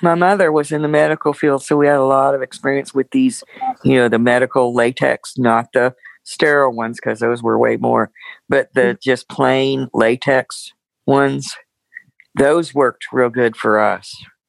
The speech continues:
Speaker 2: Mm-hmm. So should I not try, you know, I can find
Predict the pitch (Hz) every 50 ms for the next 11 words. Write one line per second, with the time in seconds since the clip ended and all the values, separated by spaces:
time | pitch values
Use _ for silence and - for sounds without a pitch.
0 | _ - 180 180 185 180 185 185 175 - 208 196 190 170 - - - - - -
1 | - - - - - - - _ _ _ _ - - - 185 190 190 - 185 160
2 | 156 160 165 175 175 175 - - - - - 196 185 175 175 180 175 - - -
3 | - - 165 165 165 160 156 156 - - - 170 208 - 190 180 180 - - 226
4 | 233 254 277 269 262 247 226 214